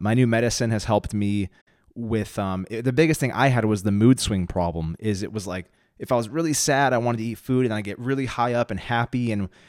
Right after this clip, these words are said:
wanna start a company and do a podcast, and then I'd sit down to film it, and I'd be like, "I don't wanna be here." And it was so drastic, it was never predictable, and I hated that.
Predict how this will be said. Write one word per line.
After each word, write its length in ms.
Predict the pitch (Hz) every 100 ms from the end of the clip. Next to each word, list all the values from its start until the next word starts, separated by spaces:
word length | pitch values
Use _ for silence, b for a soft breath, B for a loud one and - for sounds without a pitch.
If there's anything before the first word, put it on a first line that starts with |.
| b
wanna 160 | 120 123
start 200 | - 113
a 40 |
company 400 | - 131 113 131
and 80 | 113
do 100 | 110
a 40 |
podcast, 640 | 101 - 127 - 127 120 -
and 120 | 104
then 300 | 101 98 90 _ _ _ -
I'd 160 | 113
sit 140 | - 135
down 160 | 127
to 60 | 113
film 280 | - 143 131
it, 160 | 113
and 100 | 104
I'd 160 | 107 101
be 120 | 110
like, 420 | 104 95 90 - _ _ _ _ _ _ _ _ _
"I 100 | 95
don't 100 | 101
wanna 160 | 95 92
be 100 | 85
here." 240 | 76 - - _ _ _
And 100 | 120
it 80 | 107
was 120 | 113
so 280 | - - 156
drastic, 540 | 120 117 135 165 113
it 60 | 92
was 140 | 104
never 280 | 107 120 131
predictable, 760 | - 92 113 - 90 90 87 87 _ _ _
and 80 | 107
I 60 |
hated 300 | 85 110 98
that. 180 | 73 64